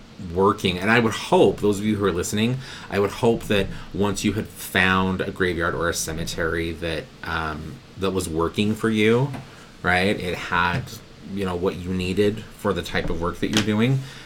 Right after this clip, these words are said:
You know, um, I would hope that you would continue to go back to that cemetery or graveyard as you could. It's actually gonna be better practice to do that because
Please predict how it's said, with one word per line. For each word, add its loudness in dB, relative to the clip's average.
You 0
know, 4
um, -2
I 0
would 0
hope 4
that -6
you -4
would -2
continue -4
to -4
go -4
back 2
to -2
that -10
cemetery -4
or -12
graveyard -6
as -8
you -8
could. -2
It's 2
actually 2
gonna 0
be -2
better 0
practice -2
to -6
do -10
that -6
because -4